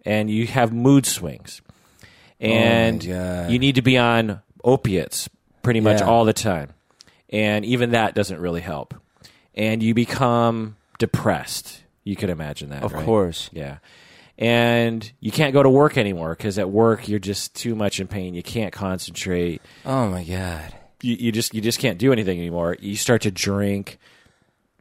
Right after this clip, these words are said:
Speaker 1: Over the years, you slowly, over time, start to alienate your family.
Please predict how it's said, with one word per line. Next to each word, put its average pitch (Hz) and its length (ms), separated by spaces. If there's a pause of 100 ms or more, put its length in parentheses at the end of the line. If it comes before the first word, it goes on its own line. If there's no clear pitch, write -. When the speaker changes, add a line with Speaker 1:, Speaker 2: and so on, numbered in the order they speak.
Speaker 1:
Over 139 220
the 123 120
years, 123 440
you 101 360 (300)
slowly, 127 760
over 113 240
time, 113 360
start - 220
to 101 220
alienate 101 560
your 87 140
family. 85 600